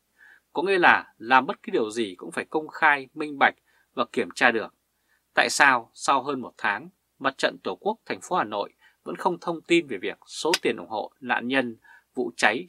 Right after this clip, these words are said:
chưa được chi trả, với các lý do cụ thể cho cộng đồng được biết,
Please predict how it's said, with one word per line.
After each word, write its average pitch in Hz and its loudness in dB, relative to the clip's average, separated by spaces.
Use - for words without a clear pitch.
chưa 170 2
được 117 -4
chi 123 -4
trả, 95 -2
với 127 -4
các 196 -12
lý 180 -4
do 151 4
cụ - -8
thể 101 2
cho 139 -4
cộng 117 -6
đồng 101 -2
được 98 -12
biết, 117 -4